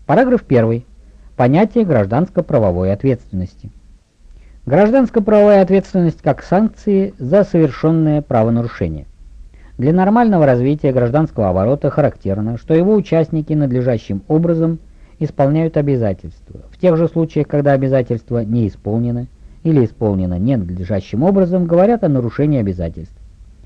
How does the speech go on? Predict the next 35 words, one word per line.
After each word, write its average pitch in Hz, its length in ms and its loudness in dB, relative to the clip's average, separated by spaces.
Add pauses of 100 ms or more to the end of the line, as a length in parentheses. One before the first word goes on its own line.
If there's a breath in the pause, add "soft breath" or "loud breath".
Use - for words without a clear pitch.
(360 soft breath)
Нарушение 247 480 2
обязательств 208 640 0
наносит 156 560 0
вред 143 400 0
не 143 160 0
только 98 320 -2
кредитору, 156 600 0
но 214 160 0
и 147 80 2
зачастую 120 640 -2
всему 160 280 -2
гражданскому 139 720 -2
обществу 139 460 -4
в 160 120 -14
целом, 87 300 -4 (640 soft breath)
так 226 180 0
как - 140 -14
нарушение 175 600 2
в 127 40 2
одном 143 340 2
звене, 185 480 0
как 139 220 -2
цепная 98 400 -4
реакция – 165 560 -4 (380 soft breath)
приводит 214 460 2
к - 60 -20
перебоям 165 520 2
в 143 60 0
работе 156 380 0
всего 123 300 -2
механизма 120 640 -2
товарно-денежных 98 920 -4
отношений 139 500 -2
в 135 80 -2
обществе. - 520 -6